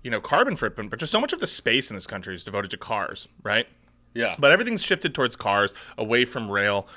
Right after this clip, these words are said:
Speaker 1: especially, you know, in the state where Evan and I live, traveling by rail is an absolute fucking nightmare. Um,
Speaker 2: Mm-hmm.
Speaker 1: and so now we've got these self-driving cars coming along, and there's all this concern and these legitimate issues with the ability of self-driving cars to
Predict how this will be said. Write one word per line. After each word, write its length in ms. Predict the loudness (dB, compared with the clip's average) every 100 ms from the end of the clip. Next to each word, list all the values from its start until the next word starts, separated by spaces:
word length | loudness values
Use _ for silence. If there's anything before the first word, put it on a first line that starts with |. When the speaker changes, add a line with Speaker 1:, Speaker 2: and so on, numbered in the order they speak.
| -6
Speaker 1:
especially, 420 | 0 4 6 6
you 220 | 4 4 4
know, 180 | 6 6
in 240 | 2 0
the 80 | -4
state 280 | 4 4 6
where 120 | 6
Evan 160 | 6 6
and 80 |
I 140 | 4 6
live, 200 | 4 2
traveling 320 | 0 0 0
by 60 | 0
rail 280 | 2 0 -2
is 100 | -4
an 60 |
absolute 300 | -6 -6 -8
fucking 320 | -8 -8 -4
nightmare. 520 | 2 2 4 4 6 2 -6 -20 -16 0
Um, 80 | 4
Speaker 2:
Mm-hmm. 600 | 6 6 4 0 -2 -2 -4 0
Speaker 1:
and 540 | 4 6 6 4 -2 -10 -20 -20 _ _ _ -12 -2
so 120 | 6
now 180 | 8 8
we've 100 | 6
got 160 | 4 4
these 140 | 0
self-driving 480 | 2 2 4 4 4
cars 340 | 4 6 4
coming 240 | 0 -4 -4
along, 380 | -6 -6 -8 -12 -20 -20 -20 _
and 240 | 4 6 4
there's 160 | 6
all 120 | 6
this 140 | 4 2
concern 580 | -4 0 4 6 6 4
and 140 | 0
these 160 | -2 -4
legitimate 480 | -2 2 4 4
issues 520 | 2 2 0 -2 -4 -2
with 280 | -2 -2 -6
the 180 | -4 0
ability 340 | 4 4 4
of 80 | 2
self-driving 500 | 0 0 2 2 0
cars 420 | -2 0 0 -2
to 540 | -6 -8 -6 -6 -8